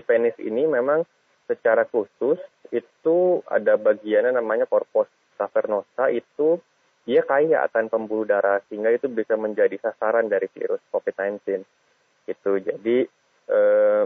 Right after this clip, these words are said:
memang secara lokalis, lokalis artinya di area penis itu bisa ada gangguan masalah pembuluh darah. Walaupun memang, eh, secara di covid pun itu juga terjadi adanya infeksi yang semik atau menyeluruh ya di badan ya.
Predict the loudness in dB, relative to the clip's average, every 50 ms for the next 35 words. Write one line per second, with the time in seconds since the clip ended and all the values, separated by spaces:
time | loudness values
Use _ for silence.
0 | -2 -2 -4 -2 -2 -2 -2 -4 -6 -6 -2 0 0 2 2 2 2 2 2 2
1 | 2 2 2 0 0 -4 _ _ _ _ 0 0 0 2 2 0 0 2 0 0
2 | -2 -2 -4 0 0 0 0 0 -2 -4 -4 -2 -2 0 0 0 0 -2 -4 _
3 | _ -16 -10 -4 -2 0 0 2 2 0 0 0 0 0 0 0 0 0 -2 -4
4 | -4 -6 -6 -6 -4 -4 -6 -4 -2 -2 -2 0 0 -2 0 0 2 2 2 0
5 | 0 -2 -2 -2 -4 -2 0 2 2 2 0 -4 -6 -6 -4 -2 -2 -2 -2 -4
6 | -6 -6 -8 -6 -4 -2 -2 -2 -2 -2 -6 _ _ _ _ _ _ _ 0 2
7 | 2 2 2 0 0 0 -2 0 0 0 0 0 0 0 0 0 -2 -4 _ _
8 | _ _ _ _ _ -4 0 2 4 4 4 4 2 0 -4 -10 -8 -2 0 0
9 | 2 2 2 2 2 2 0 0 -2 -6 _ _ -14 -10 -8 -4 -2 -2 -2 -2
10 | -2 -4 _ -2 0 0 0 0 -2 -4 -8 _ -12 -10 -10 -10 _ -6 -6 -6
11 | -6 -4 0 0 0 0 0 -2 0 0 0 2 2 2 2 4 4 2 2 2
12 | 2 2 0 0 -2 -2 -2 -4 -4 -4 -6 -4 -2 0 0 0 0 -2 -6 _
13 | _ _ _ -2 0 0 0 0 0 0 -2 -2 -2 0 -2 0 2 2 2 2
14 | 2 2 0 0 0 -2 -2 0 0 0 0 0 -2 -4